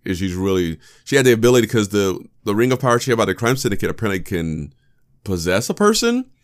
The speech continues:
but she had the ability to overpower it. So it was really, you know, that's, that's really good. Like, you can't just, you don't, there's a reason why they make you a, a Green Lantern. That's that willpower that, you know, you can't be measured kind of stuff. And so they, they, they showed that, and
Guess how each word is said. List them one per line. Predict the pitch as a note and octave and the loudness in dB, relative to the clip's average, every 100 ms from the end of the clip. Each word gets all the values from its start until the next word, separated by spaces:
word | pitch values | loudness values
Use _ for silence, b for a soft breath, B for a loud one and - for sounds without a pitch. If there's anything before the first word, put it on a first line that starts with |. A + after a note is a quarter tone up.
| _ _ | _ _
but | G2 | -4
she | - C#3 | 2 4
had | C3+ A#2+ | 6 4
the | A2+ | 2
ability | G#2 G2 A#2 A#2+ A2 F#2+ | 2 4 4 4 2 -2
to | F2+ | -2
overpower | G#2 F#2+ E2+ G2 G2 F2+ | -2 -2 -2 0 2 2
it. | - | 0
So | B2 | -2
it | A#2 | 0
was | C4 | 4
really, | E3+ D3+ | 4 6
you | E3+ | 4
know, | A#2+ A#2 | 2 0
that's, | - G#3+ | 0 0
that's | G#3 | 0
really | A#2+ C3+ D3 | 0 2 2
good. | C3+ F3 C3 | 2 2 2
Like, | G#2 | 0
you | C3+ | -2
can't | C#3 D#3 C#3+ | 0 0 2
just, | D3 C#3+ - - b b b b b | 0 -2 -4 -10 b b b b b
you | A2+ | 2
don't, | D3 C#3 | 2 4
there's | C3 D3 | 4 4
a | D3+ | 4
reason | E3 D#3 | 4 4
why | D#3+ | 2
they | D3 C#3+ | 4 2
make | C#3+ D#3 - | 2 0 2
you | D3 C#3 | 2 4
a, | B2+ A#2+ A#2+ | 4 2 2
a | |
Green | B2 C#3+ C#3+ | 2 2 4
Lantern. | E3+ F3+ B2 | 2 2 2
That's | A2 - | 2 0
that | B2 B2 | 0 2
willpower | D3+ F#3+ E3+ G#2+ F2+ | 2 4 2 2 2
that, | F#2 F#2+ | 0 -2
you | G2+ | -2
know, | F#2 | -2
you | F#2+ G#2 | -2 -4
can't | - A#2 G#2+ | -2 -2 -2
be | A#2 A#2 | -2 2
measured | D3 D#3 F2+ E2 | 2 2 0 -2
kind | G2 E2+ | -4 -4
of | |
stuff. | E2+ F2+ D#2+ E2 | -2 -2 -2 -4
And | F2+ | -6
so | - G#2 F#2+ F#2 b b b b b - | 0 2 2 0 b b b b b 2
they, | A#2 | 2
they, | B2+ B2+ A#2+ | 4 4 4
they | A#2+ | 2
showed | - D#3+ D3 | 4 4 4
that, | B2+ C3 G#2 F2+ | 4 4 4 0
and | G2 | -2